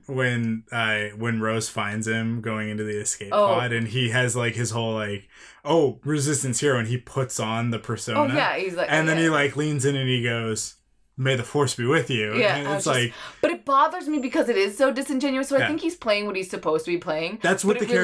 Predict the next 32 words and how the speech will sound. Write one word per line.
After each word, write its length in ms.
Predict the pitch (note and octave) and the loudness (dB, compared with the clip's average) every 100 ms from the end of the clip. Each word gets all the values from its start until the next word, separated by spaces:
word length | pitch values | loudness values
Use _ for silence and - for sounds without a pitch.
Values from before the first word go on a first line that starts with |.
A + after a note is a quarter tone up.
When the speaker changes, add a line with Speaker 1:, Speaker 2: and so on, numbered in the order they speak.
| F3 | 4
Speaker 1:
character's 60 | |
Speaker 2:
like, 80 | G3 | 0
Speaker 1:
supposed 280 | - E3+ B3 | 0 0 2
Speaker 2:
that's, 120 | C#3 | 2
Speaker 1:
to 60 | - | 0
Speaker 2:
that's 80 | A#3+ | 0
what 80 | A3+ | 2
it 40 | |
is. 100 | B3 | 0
Speaker 1:
be. 60 | - - | -2 -8
Speaker 2:
But 100 | A3+ | 2
Speaker 1:
Yeah. 40 | A#3+ | 2
Speaker 2:
the 60 | - | 0
problem 480 | A#3+ A#3 A#3 B3+ | 0 4 6 4
is, 160 | A3+ G3+ | 0 -6
is 100 | G3+ | 0
that 140 | F#3 F3+ | 2 2
when 120 | F3+ | -2
you 100 | F3 | -6
put 300 | - G#3 G#3 | -4 -4 0
them 80 | G3+ | 0
against 300 | F#3 F3+ F3+ | 0 -2 -2
somebody 260 | F3 E3+ | -2 0
like 220 | E3 D#3 D3+ | 2 0 0
Rose, 520 | B3 C#4 A#3+ G#3+ G#3 - _ - - | 2 4 4 2 -8 -14 _ -20 -8
who 140 | A#3 | -2
then 380 | A3+ G#3 G3+ G3+ - | 2 4 2 -4 -6
is 180 | A3 - | -6 -4
supposed 340 | - G3 F#3+ | -2 -2 -2
to 80 | F3+ | -2
love 280 | D3+ D#3 D#3 | 0 0 0
him, 380 | B3 B3+ D#4 | 0 0 -2